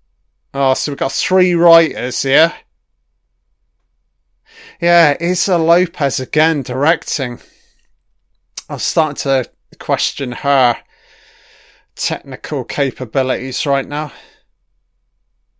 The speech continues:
She seems to be bereft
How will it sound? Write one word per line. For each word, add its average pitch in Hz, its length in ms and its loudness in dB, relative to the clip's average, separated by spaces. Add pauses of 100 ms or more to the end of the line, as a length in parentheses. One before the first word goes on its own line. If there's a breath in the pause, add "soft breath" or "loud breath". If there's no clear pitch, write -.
(280)
She - 260 -6
seems 277 560 -4
to 190 80 -2
be 151 280 -2
bereft 139 1000 -2